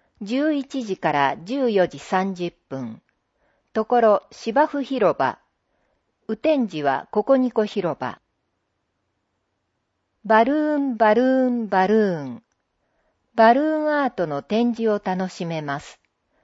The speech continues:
五月十四日日曜まで、九時三十分から十七時。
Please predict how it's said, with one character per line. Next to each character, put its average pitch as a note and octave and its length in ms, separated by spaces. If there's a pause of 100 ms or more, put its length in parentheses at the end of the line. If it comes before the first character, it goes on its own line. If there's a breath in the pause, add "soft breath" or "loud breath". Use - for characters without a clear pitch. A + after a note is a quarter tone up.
(560)
五 C#4 180
月 A#3+ 400
十 A#3+ 300
四 F#3+ 180
日 F3+ 380
日 G#3+ 380
曜 G3+ 180
ま C#3+ 180
で、 C3 240 (640)
九 D4+ 120
時 A#3+ 140
三 A#3+ 320
十 A#3 200
分 D3 320
か C#3 160
ら C3+ 120
十 F#3+ 300
七 E3+ 360
時。 - 240